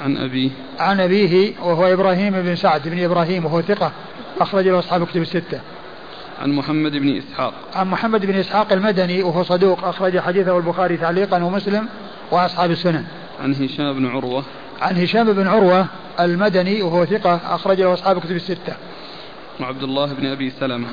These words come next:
Speaker 2: وعبد الله بن أبي سلمة، سل-، سلمة وهو
Speaker 1: ثقة، أخرج له مسلم وأبو داود والنسائي.
Speaker 2: وهو ثقة، أخرج له مسلم وأبو داود والنسائي.
Speaker 1: عن سليمان بن يسار.
Speaker 2: عن سليمان بن يسار، وهو ثقة أحد فقهاء المدينة السبعة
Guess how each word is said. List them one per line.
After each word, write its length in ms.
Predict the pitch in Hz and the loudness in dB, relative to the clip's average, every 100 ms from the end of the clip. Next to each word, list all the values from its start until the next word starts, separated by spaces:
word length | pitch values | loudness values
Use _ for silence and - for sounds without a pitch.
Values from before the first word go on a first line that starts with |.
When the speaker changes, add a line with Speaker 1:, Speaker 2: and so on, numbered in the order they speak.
| - | -6
Speaker 2:
وعبد 300 | 175 170 185 | 0 0 2
الله 200 | 202 214 | 4 4
بن 120 | 202 | 2
أبي 180 | 185 180 | 2 2
سلمة، 400 | 175 190 190 190 | 4 2 2 -2
سل-، 380 | - 190 202 196 | 2 2 2 0
سلمة 380 | 196 196 185 160 | 2 2 2 2
وهو 300 | 165 170 214 285 - 156 | 2 2 2 -2 -12 -8
Speaker 1:
ثقة، 220 | 147 135 | -2 -2
أخرج 200 | 131 131 | -2 -2
له 160 | 127 | -2
مسلم 300 | 131 131 143 | -2 -2 -4
وأبو 160 | 131 127 | -2 -4
داود 280 | 127 131 131 | -4 -2 -2
والنسائي. 500 | 127 123 - 123 113 | -2 -4 -6 -6 0
Speaker 2:
وهو 280 | 175 175 175 | 2 2 2
ثقة، 280 | 214 214 | 2 2
أخرج 200 | 180 185 | 2 4
له 100 | 190 | 2
مسلم 260 | 190 196 208 | 2 2 4
وأبو 200 | 190 185 | 4 4
داود 260 | 180 202 190 | 4 4 4
والنسائي. 540 | 180 175 180 156 127 - - - | 2 2 2 0 -2 -8 -16 -8
Speaker 1:
عن 120 | 139 | -8
سليمان 540 | 135 139 131 131 139 135 | -6 -6 -2 -2 -2 -4
بن 100 | 127 | -4
يسار. 220 | 120 180 | -4 -4
Speaker 2:
عن 60 | |
سليمان 440 | 131 180 190 214 202 | -2 0 2 2 2
بن 100 | 190 | 2
يسار، 520 | 180 170 190 202 220 - | 0 2 4 4 2 0
وهو 520 | 180 165 185 180 170 160 | 0 2 4 4 4 4
ثقة 460 | 214 202 180 190 196 196 | 2 2 2 0 -2 -2
أحد 260 | 175 185 | 0 2
فقهاء 400 | 185 180 190 185 | 2 0 2 2
المدينة 400 | 190 185 185 180 | 2 2 2 0
السبعة 460 | 170 - 190 156 170 | 0 2 2 2 0